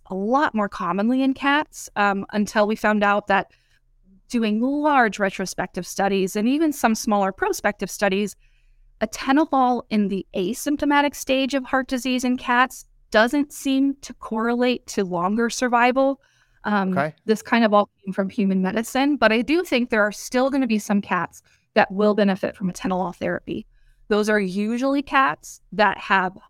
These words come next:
Speaker 1: loud heart murmurs or cats that have tachyarrhythmias,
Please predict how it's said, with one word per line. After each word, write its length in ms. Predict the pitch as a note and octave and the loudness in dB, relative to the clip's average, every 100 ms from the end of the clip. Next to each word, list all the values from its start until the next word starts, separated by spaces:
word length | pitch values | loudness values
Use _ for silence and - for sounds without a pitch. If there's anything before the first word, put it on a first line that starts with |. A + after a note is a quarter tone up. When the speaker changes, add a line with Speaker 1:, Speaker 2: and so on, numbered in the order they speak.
| - | -8
Speaker 1:
loud 440 | F#3+ F#3+ F3+ G#3 | -4 -2 0 -2
heart 260 | - B3 C4 | -2 -2 0
murmurs 540 | C4 C4+ E4+ - - _ _ _ _ _ _ _ _ | -2 -2 -4 -8 -14 _ _ _ _ _ _ _ _
or 280 | - A#3+ C4 | -4 0 0
cats 500 | B3+ - A#3 A#3 - | -2 0 2 2 0
that 200 | - - | -2 -2
have 400 | - A3 G3+ G3 - | 0 2 2 0 -12
tachyarrhythmias, 1400 | - A3 A3+ A#3 A3+ G3+ F#3+ A3 A3+ A3+ A3 A3 - | 0 2 2 -2 -2 -2 0 0 2 2 2 0 -6